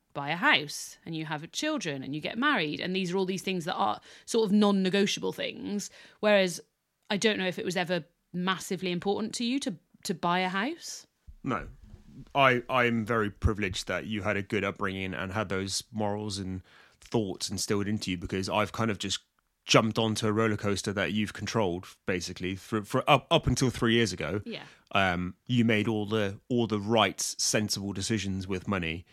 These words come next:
Speaker 2: Um, you know, even holidays, it, the money for a holiday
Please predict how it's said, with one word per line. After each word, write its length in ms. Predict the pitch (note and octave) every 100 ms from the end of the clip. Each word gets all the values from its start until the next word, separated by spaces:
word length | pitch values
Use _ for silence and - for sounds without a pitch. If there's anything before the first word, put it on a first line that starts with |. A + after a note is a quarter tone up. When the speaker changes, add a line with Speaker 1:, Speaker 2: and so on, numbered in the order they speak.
| - _ -
Speaker 2:
Um, 360 | F2+ F2+ F2+ G2 _ _
you 40 | G#2+
know, 140 | G2 -
even 380 | C#3+ A2+ A2 - _ -
holidays, 800 | - A#2+ A#2 F2 D2+ F#2+ - - -
it, 220 | E2+ A2 - - _ _ -
the 80 | A#2+
money 260 | B2 C#3+
for 140 | B2 G#2
a 60 |
holiday 480 | G2 B2 G2 E2 F#2